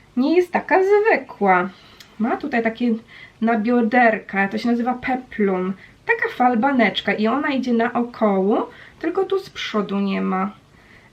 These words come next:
I ona kosztowała, wzięłam M-kę. Tak, wzięłam M-kę? Tak, M-kę wzięłam. Ona kosztowała sześć funtów. I myślałam nad L-ką,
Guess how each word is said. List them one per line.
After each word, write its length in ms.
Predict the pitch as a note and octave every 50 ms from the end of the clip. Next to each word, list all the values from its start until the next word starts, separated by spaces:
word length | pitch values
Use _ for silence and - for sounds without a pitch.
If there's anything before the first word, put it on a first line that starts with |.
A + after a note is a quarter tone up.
| - -
I 100 | G#3+ -
ona 280 | - C4+ D4+ E4 E4+ D4+
kosztowała, 960 | D#4 - C4+ B3 - - - - G#3 G3 F#3 F#3 G3+ G#3+ A#3+ A#3+ A#3+ A3+
wzięłam 320 | G#3+ A3 C4+ F4 F4 E4+ F4 -
M-kę. 560 | - B3 A3 G#3+ G3+ F#3+ - - G3+ G3 A3+ D4+ D#4+ - - - - - _ _ _ _ _ _ _ _ _ _ _ _ _ _ _ _ _ _ -
Tak, 180 | A3 A#3 B3
wzięłam 260 | - - A#3+ A3 G#3+ G#3
M-kę? 320 | G3+ G3+ G3+ - D4+ D4
Tak, 220 | - F#3+ E3+ - -
M-kę 320 | - F#3+ F#3+ F#3+ F#3+ - F#3+
wzięłam. 480 | F3+ - F#3+ F3+ F3 G3 A3 C#4+ F#4 G#4+ G#4+ - _ _ _ - - - - - _ -
Ona 400 | A3+ - E4 F4+ F#4+ F4+ C#4 B3
kosztowała 920 | B3 A3+ A3 - - G#3 G3+ G3 G#3 A3+ A#3 A#3 A#3 A3+ A3+ A3+ A3 A3 A3+ - - - - -
sześć 540 | - - - F#3 G3+ - - - - - - _ _ _ _ -
funtów. 720 | - - A#3+ A3+ G#3 G3 F#3 - - F3 - - - - - - - - - - - - - - - - -
I 140 | - C#4+ E4+
myślałam 600 | G4+ A#4+ A#4 - - G#4 D4+ B3+ A#3 A3 A3 G#3+
nad 260 | G#3+ G3+ G3 G3 - -
L-ką, 600 | A#3 B3 C4+ D4 D4 D4 - - E4+ E4 E4+